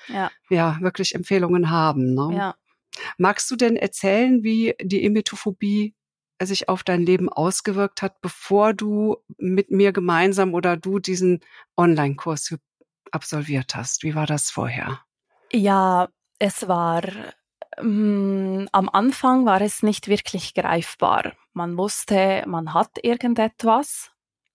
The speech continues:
Speaker 1: aber
Speaker 2: Mhm.
Speaker 1: die Frage war immer, was? <laughs> Ähm, man hat sich zu Hause verschanzt, man ist nicht mehr, äh, ja, man ist nicht wirklich mehr aus dem Haus gegangen, man hat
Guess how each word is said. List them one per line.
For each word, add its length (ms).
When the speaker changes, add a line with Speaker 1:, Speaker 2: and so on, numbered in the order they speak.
Speaker 1:
aber 280
Speaker 2:
Mhm. 220
Speaker 1:
die 100
Frage 500
war 140
immer, 360
was? 480
<laughs> 400
Ähm, 580
man 240
hat 160
sich 400
zu 200
Hause 340
verschanzt, 880
man 220
ist 240
nicht 280
mehr, 600
äh, 40
ja, 280
man 180
ist 160
nicht 260
wirklich 460
mehr 240
aus 120
dem 220
Haus 300
gegangen, 760
man 260
hat 140